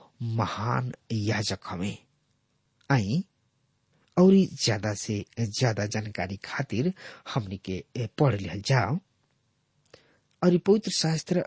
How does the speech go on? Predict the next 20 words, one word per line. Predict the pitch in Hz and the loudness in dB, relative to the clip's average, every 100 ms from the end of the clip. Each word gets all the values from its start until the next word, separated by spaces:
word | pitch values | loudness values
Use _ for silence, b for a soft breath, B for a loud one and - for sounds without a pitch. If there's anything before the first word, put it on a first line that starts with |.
| - | -4
बाइबल | 107 - 107 113 117 117 - _ | -10 -4 -2 0 -2 -2 -6 _
निकाल | 107 104 90 | -10 -6 -4
ली | 98 113 156 | -4 -2 -2
और | - 113 95 - | -2 -6 -6 -8
ओमे | 110 101 | -8 -8
देखी, | 95 147 - 104 151 233 B B B B - | 0 0 2 0 2 2 B B B B 0
इब्रानी | 147 180 202 202 | 4 6 6 4
के | - | 2
पत्री | - 92 - 139 156 | -6 -6 -2 0 0
सात | - 101 104 - - | 0 -4 -6 -10 -14
अध्याय | 92 90 - - 156 | -12 -10 -8 2 4
के | - 95 90 B B B | 4 -4 -6 B B B
चार | 117 - 160 135 | -4 4 4 4
पद | 104 - 139 | 2 -2 0
में | 139 92 | -2 -4
लिखल | 107 - | -6 -6
बा, | - - - - _ _ _ _ _ _ b _ | -8 -10 -12 -16 _ _ _ _ _ _ b _
"अब | 202 190 | 4 4
ध्यान | 151 110 123 180 | 4 2 4 4
कर | 202 - 82 - | 4 -2 -4 -6